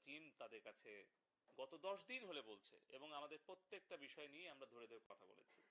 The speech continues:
আপনারা দেখছেন যে সরকার, স্বরাষ্ট্রমন্ত্রী মহোদয় গতকালকেও বলেছেন যে, আহ, আমাদের ছাত্র, ছাত্রী, সাংবাদিক,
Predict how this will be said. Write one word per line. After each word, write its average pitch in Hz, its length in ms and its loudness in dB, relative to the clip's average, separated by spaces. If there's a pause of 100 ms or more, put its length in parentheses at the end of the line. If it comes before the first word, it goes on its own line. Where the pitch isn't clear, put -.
(640)
আপনারা 196 220 6
দেখছেন 214 360 4
যে 214 280 6 (480)
সরকার, 190 560 6 (920)
স্বরাষ্ট্রমন্ত্রী 165 680 2
মহোদয় 175 320 2
গতকালকেও 156 520 2
বলেছেন 156 460 -4
যে, 113 320 0 (960)
আহ, 117 440 4
আমাদের 131 380 2 (100)
ছাত্র, 135 440 0
ছাত্রী, 131 480 -4
সাংবাদিক, 127 540 -2